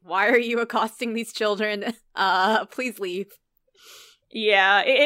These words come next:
Speaker 2: it, like, everyone he asks, he's like, "Hey, do you wanna be an idol?" They kinda treat him like a s-, skeezy, like, "Why are you talking to me? No, there's no idols here. Go away."
Speaker 1: Yeah, what are you doing? Why are you here? Please
Speaker 2: Mm-hmm.
Speaker 1: leave.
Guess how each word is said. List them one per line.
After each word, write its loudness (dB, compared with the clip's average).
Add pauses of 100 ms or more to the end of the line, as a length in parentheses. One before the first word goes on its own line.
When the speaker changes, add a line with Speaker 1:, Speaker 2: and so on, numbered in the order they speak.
Speaker 2:
it, -12
like, 6
everyone 6
he 2
asks, 4
he's -8
like, 2
"Hey, 2
do -2
you 0
wanna 4
be 2
an 2
idol?" 6
They 2
kinda 2
treat -4
him -2
like 0
a -6
s-, -12 (240)
skeezy, -8
like, -2
"Why -6
are -2
you -6
talking -2
to -12
me? -6 (240)
No, -6
there's -2
no 0
idols 2
here. -6
Go -2
away." 0
Speaker 1:
Yeah, -6
what -8
are -8
you -10
doing? -8
Why -8
are -4
you -6
here? -10
Please -12
Speaker 2:
Mm-hmm. -12
Speaker 1:
leave. -10